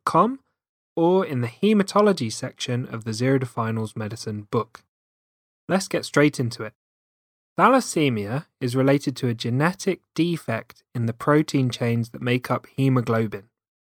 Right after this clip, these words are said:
So normal hemoglobin consists of two alpha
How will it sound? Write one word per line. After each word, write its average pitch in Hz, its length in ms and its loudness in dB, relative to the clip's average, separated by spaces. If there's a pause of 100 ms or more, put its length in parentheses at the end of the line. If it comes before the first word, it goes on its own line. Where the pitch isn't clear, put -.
So 139 140 -2
normal 240 360 4
hemoglobin 117 760 0
consists - 440 -12
of 113 220 -14
two 170 360 2
alpha 127 520 2